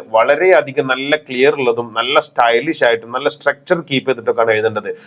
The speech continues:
അതായത് ഓരോ പാരഗ്രാഫ് തുടങ്ങുന്നതിന്റെ സ്ട്രക്ചർ, അതുപോലെ നമ്മളെ ലേ ഔട്ട്, നമ്മുടെ പേജുകളുടെ ഡിസൈനിങ്, നമ്മുടെ പോയിന്റുകളുടെ ഡിസ്ട്രിബ്യൂഷൻ തുടങ്ങിയിട്ടുള്ള എല്ലാ overall layout structure-ിന് നമുക്ക് മൂന്ന് മാർക്കാണ് ലഭിക്കുന്നത്.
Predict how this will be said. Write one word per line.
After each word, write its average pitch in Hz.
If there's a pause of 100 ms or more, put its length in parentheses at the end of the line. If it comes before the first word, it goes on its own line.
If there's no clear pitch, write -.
(120)
അതായത് 127
ഓരോ 127
പാരഗ്രാഫ് 120
തുടങ്ങുന്നതിന്റെ 113
സ്ട്രക്ചർ, 107 (260)
അതുപോലെ 120
നമ്മളെ 120
ലേ 117
ഔട്ട്, 113
നമ്മുടെ 127 (300)
പേജുകളുടെ 151
ഡിസൈനിങ്, 120 (280)
നമ്മുടെ 147 (240)
പോയിന്റുകളുടെ 156
ഡിസ്ട്രിബ്യൂഷൻ 131
തുടങ്ങിയിട്ടുള്ള 180
എല്ലാ 151 (220)
overall 196
layout 151
structure-ിന് 131
നമുക്ക് 127 (300)
മൂന്ന് 135
മാർക്കാണ് 107
ലഭിക്കുന്നത്. 95